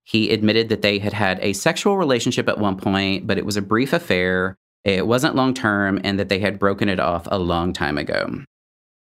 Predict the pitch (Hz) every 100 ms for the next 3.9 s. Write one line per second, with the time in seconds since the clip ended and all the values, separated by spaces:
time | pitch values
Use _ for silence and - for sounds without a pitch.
0 | _ - 127 185 123 110 117 - 110 107
1 | 107 - 101 101 - 110 104 101 - 104
2 | 107 113 110 107 - 98 98 101 113 139
3 | 147 - - 165 - 95 92 92